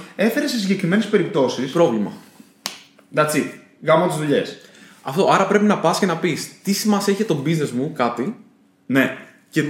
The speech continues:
Speaker 2: τότε και μόνο τότε να πας και να το, να το βελτιστοποιήσεις.
Speaker 1: Σωστά. Τώρα θέλω να σου κάνω μια ερώτηση.
Speaker 2: Για κάνε μια ερώτηση.
Speaker 1: Εξήγησέ μας τι είναι το λεγόμενο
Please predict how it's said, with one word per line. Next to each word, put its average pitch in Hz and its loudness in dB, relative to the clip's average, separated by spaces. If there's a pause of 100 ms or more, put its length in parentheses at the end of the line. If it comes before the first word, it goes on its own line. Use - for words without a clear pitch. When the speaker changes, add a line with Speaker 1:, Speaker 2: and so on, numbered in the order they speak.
(240)
Speaker 2:
τότε 226 4
και 196 -2
μόνο 175 2
τότε 151 2
να 131 -2
πας 120 -2
και 131 -6
να 120 -6
το, 113 -2
να 120 -6
το 117 -4
βελτιστοποιήσεις. 110 -8 (400)
Speaker 1:
Σωστά. - -4
Τώρα 165 4
θέλω 208 0
να 208 -2
σου - -6
κάνω 220 2
μια 190 4
ερώτηση. 165 2 (160)
Speaker 2:
Για 127 0 (100)
κάνε 110 -2
μια 107 0
ερώτηση. 117 0
Speaker 1:
Εξήγησέ 185 2
μας 185 -2
τι 208 -2
είναι 202 -2
το 180 -2
λεγόμενο 151 2